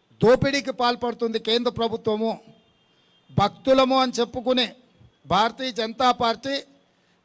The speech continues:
చివరకు అగరబత్తీలను కూడా వదలేదు జీఎస్టీల నుంచి.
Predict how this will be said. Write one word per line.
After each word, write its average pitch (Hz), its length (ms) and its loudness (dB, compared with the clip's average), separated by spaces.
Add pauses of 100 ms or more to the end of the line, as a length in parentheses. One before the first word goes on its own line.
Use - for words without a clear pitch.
(100)
చివరకు 254 520 2 (160)
అగరబత్తీలను 277 840 0
కూడా 262 180 0
వదలేదు 240 500 -2
జీఎస్టీల 226 600 -2
నుంచి. 214 460 -8